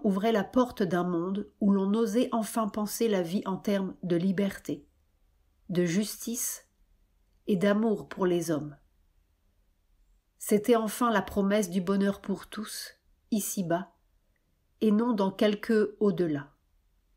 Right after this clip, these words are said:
Pour réaliser ce bonheur, il suffisait, pensait-on, de substituer aux valeurs de l'ancien régime celles de la raison et de la science, et de créer à leur lumière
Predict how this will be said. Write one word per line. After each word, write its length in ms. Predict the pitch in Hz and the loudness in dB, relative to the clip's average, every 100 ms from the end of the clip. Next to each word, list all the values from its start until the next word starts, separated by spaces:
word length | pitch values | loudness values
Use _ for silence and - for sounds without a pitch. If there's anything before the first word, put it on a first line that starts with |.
| _ _ _ _ _ _ _ _ _ _ - | _ _ _ _ _ _ _ _ _ _ -2
Pour 220 | 214 180 | 0 4
réaliser 480 | 233 240 240 214 254 | 4 4 4 2 0
ce 160 | 240 | 0
bonheur, 640 | 190 202 190 185 226 - - _ _ _ - - - - | 0 0 0 0 -4 -10 -20 _ _ _ -20 -20 -10 0
il 160 | 208 | 0
suffisait, 760 | 196 254 247 240 208 202 233 - _ | 2 2 2 -2 -2 0 0 -4 _
pensait-on, 580 | - 202 - 185 - 208 - _ _ _ _ _ _ _ - | -6 -2 0 -2 -2 -10 -10 _ _ _ _ _ _ _ -2
de 120 | 202 | -2
substituer 840 | - 285 285 - - 247 - 262 - | 2 0 0 -4 -6 -4 0 2 2
aux 60 | 190 | 2
valeurs 420 | 202 214 226 202 | 4 4 2 2
de 80 | 185 | 0
l'ancien 420 | 202 208 240 208 | 0 -2 -2 0
régime 560 | 190 180 175 208 208 - _ | 2 0 -2 -4 -6 -12 _
celles 380 | - - 208 190 | -4 2 4 4
de 80 | 185 | 2
la 180 | 175 | 2
raison 420 | 180 185 165 156 - _ _ - | 0 -2 -2 -6 -8 _ _ -2
et 60 | 196 | 0
de 120 | 180 | 2
la 140 | 180 | 0
science, 580 | 170 - 165 160 - - _ _ _ _ _ _ _ _ _ _ _ | -2 -2 -4 -4 -10 -16 _ _ _ _ _ _ _ _ _ _ _
et 100 | 208 | 2
de 160 | 180 208 | 4 2
créer 560 | - 240 233 254 - | 2 2 2 0 -4
à 120 | - 190 | 0 2
leur 200 | 196 196 | 4 2
lumière 540 | 196 185 175 175 196 | 0 0 0 0 -4